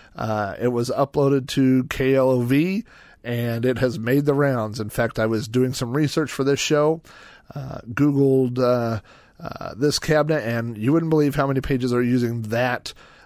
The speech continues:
uh, graphic as an example, which the cabinet I owned wasn't a great example <laughs> of this game, but there you go. That's how that stuff, uh, gets out there.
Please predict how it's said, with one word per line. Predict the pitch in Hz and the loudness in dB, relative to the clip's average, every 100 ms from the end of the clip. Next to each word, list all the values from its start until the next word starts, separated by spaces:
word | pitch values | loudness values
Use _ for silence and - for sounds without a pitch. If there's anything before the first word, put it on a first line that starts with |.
| - | -12
uh, | 165 110 - | -8 -8 -6
graphic | 120 123 110 - 95 - - | -2 0 0 -4 -6 -8 -6
as | 117 113 | -2 -2
an | 107 | -4
example, | 104 117 104 98 95 | -4 -4 -2 -2 -2
which | 104 110 - - _ _ _ _ - | 0 -2 -6 -12 _ _ _ _ -12
the | 120 | -4
cabinet | 143 135 127 | 0 0 0
I | 117 | -2
owned | 117 113 | -2 0
wasn't | 113 113 110 | -2 -2 -4
a | |
great | 110 117 110 | -4 -2 -2
example | 107 113 170 - 175 - | -4 -6 -4 4 4 6
<laughs> | |
of | 247 - | 2 4
this | 196 - - | 4 4 0
game, | 123 104 | -2 -2
but | 98 - | -4 0
there | 156 | 2
you | 170 | 2
go. | 123 104 | 2 0
That's | 104 101 - | 0 -4 -4
how | 101 | -4
that | 104 95 | -2 -4
stuff, | - 104 98 - - - - - - | -4 -4 -4 -10 -20 -20 -20 -20 -10
uh, | - 104 101 | -4 -2 -2
gets | 101 98 95 95 | -4 -6 -4 -6
out | 87 | -8
there. | - 82 | -10 -10